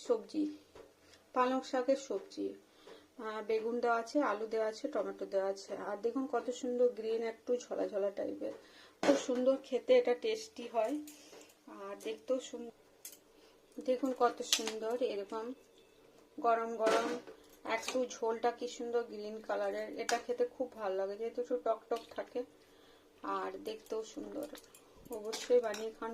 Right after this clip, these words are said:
ভালো লাগবে ফ্রেন্ডস, পালং শাকের ভেজ। কিন্তু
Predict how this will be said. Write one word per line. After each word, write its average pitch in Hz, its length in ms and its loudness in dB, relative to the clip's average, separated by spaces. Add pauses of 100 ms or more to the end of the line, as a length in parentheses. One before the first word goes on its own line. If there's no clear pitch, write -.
ভালো 202 220 0
লাগবে 214 300 -6
ফ্রেন্ডস, 208 320 -10 (960)
পালং 220 240 2 (140)
শাকের 226 320 -2 (100)
ভেজ। 196 320 -6 (2250)
কিন্তু - 220 -2